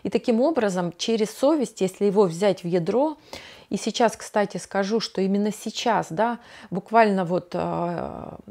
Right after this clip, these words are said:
м, неделю назад уже, э, пошла, м,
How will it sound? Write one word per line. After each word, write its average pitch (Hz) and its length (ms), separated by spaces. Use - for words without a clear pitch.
м, 170 420
неделю 202 480
назад 190 560
уже, 190 480
э, 185 360
пошла, 202 600
м, 170 320